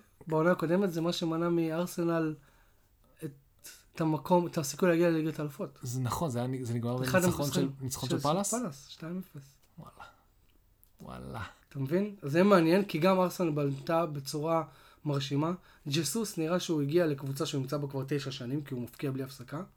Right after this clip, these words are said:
Speaker 2: אתה יודע
Speaker 1: אוקיי?
Speaker 2: שאנחנו
Speaker 1: וגם
Speaker 2: בדרך
Speaker 1: פוט-
Speaker 2: כלל לא מדברים על פנטסי, כי אנחנו, יש מספיק אנשים שעושים את זה, אבל הוא נכון לעכשיו, נכון לרגע זה,
Speaker 1: שמונה הולד,
Speaker 2: שבעים,
Speaker 1: נכון?
Speaker 2: לא,
Speaker 1: אה, ש-
Speaker 2: שבעים אחוז אחו-,
Speaker 1: מחזיקים ממנו.
Speaker 2: כן,
Speaker 1: אה,
Speaker 2: יש לך
Speaker 1: אוקיי.
Speaker 2: איזה, מכל האנשים,
Speaker 1: ראיתי איזה סקרינשוט בטוויטר.
Speaker 2: וזה אומר שכאילו,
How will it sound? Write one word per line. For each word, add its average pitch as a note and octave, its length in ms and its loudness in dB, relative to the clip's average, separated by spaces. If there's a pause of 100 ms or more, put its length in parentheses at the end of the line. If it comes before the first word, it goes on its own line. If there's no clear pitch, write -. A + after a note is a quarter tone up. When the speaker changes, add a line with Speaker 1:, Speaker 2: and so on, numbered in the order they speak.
(260)
Speaker 2:
אתה - 80 -6
יודע A2 180 0
Speaker 1:
אוקיי? B2 220 0 (120)
Speaker 2:
שאנחנו A#2+ 240 -4
Speaker 1:
וגם F3+ 140 6
Speaker 2:
בדרך F3 160 6
Speaker 1:
פוט- C#3 80 4
Speaker 2:
כלל D3 100 6
לא D3 120 6
מדברים C#3 500 4
על B2 80 2
פנטסי, A#2 640 -4
כי G#2+ 380 -4
אנחנו, G2+ 400 -8
יש A#2 160 -4
מספיק A#2 300 -6
אנשים G#2+ 280 -4
שעושים G#2+ 340 -4
את A#2+ 60 -2
זה, C#3 140 -4
אבל G#2+ 300 -4 (680)
הוא B2+ 80 0
נכון C3 220 0
לעכשיו, C3+ 420 0 (320)
נכון A#2+ 360 4
לרגע C#3+ 280 4
זה, B2 180 4
Speaker 1:
שמונה F3 320 6
הולד, E3 100 4 (140)
Speaker 2:
שבעים, E3 420 6
Speaker 1:
נכון? E3+ 120 2
Speaker 2:
לא, D3+ 60 4
Speaker 1:
אה, B2 60 0
ש- C3+ 80 -4 (300)
Speaker 2:
שבעים D#3+ 340 0
אחוז E3 380 0
אחו-, C3 340 -6
Speaker 1:
מחזיקים C#3+ 420 -2
ממנו. C#3+ 220 -2
Speaker 2:
כן, B2+ 180 0 (180)
Speaker 1:
אה, D3+ 60 -2
Speaker 2:
יש D3+ 100 2
לך - 80 0
Speaker 1:
אוקיי. D3+ 140 4
Speaker 2:
איזה, B2+ 280 2 (380)
מכל A3 340 8
האנשים, F#3 260 10
Speaker 1:
ראיתי F3 220 8
איזה E3 140 6
סקרינשוט E3 440 2
בטוויטר. C#3+ 500 0
Speaker 2:
וזה C#3 160 6
אומר F3 220 6
שכאילו, D#3+ 540 0